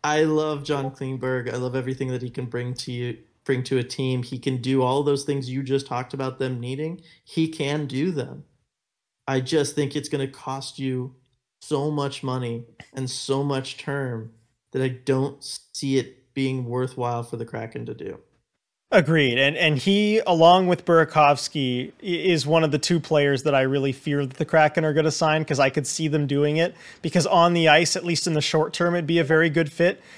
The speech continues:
Speaker 2: He's exactly what they need. He's a very good player, but I worry about how much money it's gonna cost and what kind of term you have to give him. I'm pretty sure seven years,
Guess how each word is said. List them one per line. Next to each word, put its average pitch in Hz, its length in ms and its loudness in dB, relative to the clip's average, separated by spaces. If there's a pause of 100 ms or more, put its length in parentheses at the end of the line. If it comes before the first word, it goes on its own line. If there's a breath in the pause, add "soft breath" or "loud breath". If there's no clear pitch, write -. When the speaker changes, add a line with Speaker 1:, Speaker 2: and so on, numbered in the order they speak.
Speaker 2:
He's 175 180 2
exactly 160 540 4
what 160 220 2
they 165 140 2
need. 143 400 0 (220 loud breath)
He's 156 160 0
a 160 60 4
very 165 240 6
good 156 180 4
player, 143 540 4 (280 loud breath)
but 165 120 6
I 156 100 10
worry 156 320 6
about 143 420 6 (180)
how 160 180 2
much 156 200 2
money 185 240 4
it's 196 140 0
gonna 202 160 4
cost 185 460 2
and 160 80 -2
what 156 120 -2
kind 156 160 -2
of 151 80 -2
term 160 300 2
you 151 80 2
have 147 160 2
to 160 80 -6
give 143 160 0
him. 143 120 -2
I'm 127 140 0
pretty 165 260 -2
sure 156 180 0
seven 147 400 4
years, 127 380 -2